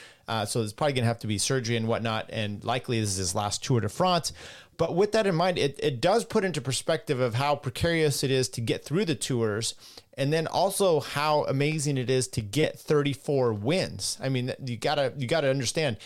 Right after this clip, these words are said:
just getting through is amazing. To get your one win, you know, some people makes or breaks their, their whole career.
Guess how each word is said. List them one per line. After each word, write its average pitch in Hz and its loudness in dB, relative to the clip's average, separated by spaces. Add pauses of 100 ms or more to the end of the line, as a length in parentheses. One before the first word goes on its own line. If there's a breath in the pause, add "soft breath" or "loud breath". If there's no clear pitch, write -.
(140 loud breath)
just - -2
getting 127 2
through 170 2
is 151 2
amazing. 143 0
To 123 -6
get 117 -2
your 117 0
one 143 2
win, 143 2
you 110 -4
know, 107 -4
some - -2
people 127 0
makes 123 -2
or 110 -4
breaks 113 -2
their, 98 -2
their 104 -6
whole 110 0
career. 175 0